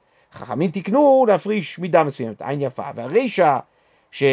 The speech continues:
של הברייתא, כשמפריש תאנים על גורגות, עוסקת בהפרשת תרומה בעין יפה, והסיפא של הברייתא בהפרשת גורגרות על תאנים בעין, בעין יפה היא עוסקת גם כן. גם הסיפא עוסקת בעין יפה. אומרת, "ויחי", אם הסיפא, אמר רבי אלעזר ברבי יוסי, אבא היה נוטל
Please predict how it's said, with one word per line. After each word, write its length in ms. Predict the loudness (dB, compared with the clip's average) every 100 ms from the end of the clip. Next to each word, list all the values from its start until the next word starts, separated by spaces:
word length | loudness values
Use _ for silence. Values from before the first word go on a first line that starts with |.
| 2
של 160 | 2 2
הברייתא, 260 | 4 4 4
כשמפריש 400 | -2 -6 -6 -2
תאנים 200 | 0 0
על 100 | 0
גורגות, 400 | -2 2 2 2
עוסקת 280 | 0 0
בהפרשת 420 | 0 0 -2 -2 -2
תרומה 220 | -2 0
בעין 240 | 0 -2
יפה, 320 | -8 -10 -12 -12 _ _ _ -6
והסיפא 340 | 2 4 4
של 100 | 2
הברייתא 260 | 2 0 0
בהפרשת 440 | -4 -4 -4 -2
גורגרות 420 | -2 -4 -2 -2 -2
על 80 |
תאנים 280 | -2 -2 2
בעין, 340 | 2 2 0 -4 _ _ _
בעין 280 | 4 4 6
יפה 200 | 2 2
היא 100 | 0
עוסקת 300 | -2 -4 -2
גם 200 | -2 -2
כן. 80 | -4
גם 200 | -4 -2
הסיפא 280 | -2 -4 -4
עוסקת 220 | -4 -2
בעין 220 | -2 0
יפה. 280 | 0 0 -2 -4 _ _ _ _
אומרת, 160 | -2 2
"ויחי", 440 | 4 4 4 0
אם 80 | -4
הסיפא, 640 | -2 -2 -4 2 4 4 0 -8 _ _
אמר 120 | 0 2
רבי 120 | 4
אלעזר 300 | 4 4 4
ברבי 240 | 2 -2
יוסי, 340 | -2 -4 -4 0
אבא 240 | 0 2
היה 140 | 0
נוטל 340 | -2 -4 -4